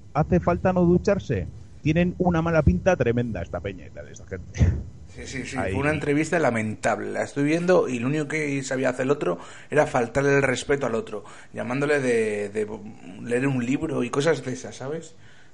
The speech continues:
Speaker 1: Bueno, pues ya sabéis, ardió Twitter absolutamente y en plan Rufián salió al corte como siempre, en plan, "Fran Rivera se ducha más que tú porque la sangre de animal torturado es difícil de quitar". <laughs>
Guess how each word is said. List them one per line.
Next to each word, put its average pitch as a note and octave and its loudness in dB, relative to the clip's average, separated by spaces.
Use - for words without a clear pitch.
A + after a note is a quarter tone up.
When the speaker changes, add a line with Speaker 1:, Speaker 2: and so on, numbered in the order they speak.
Speaker 1:
Bueno, A#2 10
pues A2 8
ya A2+ 8
sabéis, A2 8
ardió G2+ 4
Twitter B2 6
absolutamente A#2+ 6
y G#2 4
en G2+ 2
plan G#2 4
Rufián A2 6
salió G#2 10
al G#2 10
corte A2+ 8
como G2+ 8
siempre, A2+ 6
en A2+ -2
plan, G#2 0
"Fran B2+ 4
Rivera C3+ 4
se C3+ 4
ducha C3+ 4
más B2+ 0
que B2+ 2
tú D3 10
porque A2+ 6
la F#2+ 0
sangre B2+ 4
de B2+ 8
animal B2+ 4
torturado B2+ 8
es A#2+ 4
difícil A2 2
de G2 -2
quitar". - -8
<laughs> - -12